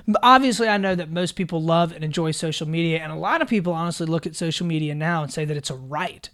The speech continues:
that it's a right for them to have it. But, um,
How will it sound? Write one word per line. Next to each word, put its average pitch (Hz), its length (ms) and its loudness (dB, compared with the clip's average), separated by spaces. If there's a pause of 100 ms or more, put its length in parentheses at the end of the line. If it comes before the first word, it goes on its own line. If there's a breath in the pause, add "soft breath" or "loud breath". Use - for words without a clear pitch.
that 139 200 -10
it's 160 140 -8
a 156 80 -4
right 156 340 0
for - 140 -8
them 139 160 -8
to 139 60 -10
have 165 260 -4
it. - 140 -18 (760 soft breath)
But, 185 260 4 (480 loud breath)
um, 165 360 2